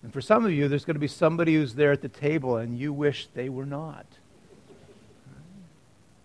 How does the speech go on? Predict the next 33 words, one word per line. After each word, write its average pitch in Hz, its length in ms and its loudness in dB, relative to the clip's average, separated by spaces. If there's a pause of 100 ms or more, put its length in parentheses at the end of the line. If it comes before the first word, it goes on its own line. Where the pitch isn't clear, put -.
(1040)
You're 147 140 0
gonna 175 140 4
have 175 180 4
problems 165 500 4
of 120 100 -4
one 147 220 6
sort 143 380 0
or 139 140 0
another. 110 340 0
So 127 160 -8
this 165 320 -2
week, 151 420 -4 (480)
can 151 160 -6
you 170 100 -4
say, 170 320 2
"I'm 165 200 2
gonna 170 180 -2
worship 147 580 -2
God 139 440 0 (520)
in 143 200 0
my 151 220 2
problems"? 147 840 -4 (840)
When 135 100 -4
the 127 80 2
problem 160 520 6
comes, 151 440 2
I'm 135 160 -2
gonna 131 220 0
claim 143 460 0
the 120 100 0
presence 135 720 -4
of 123 280 -12
God, 110 380 -10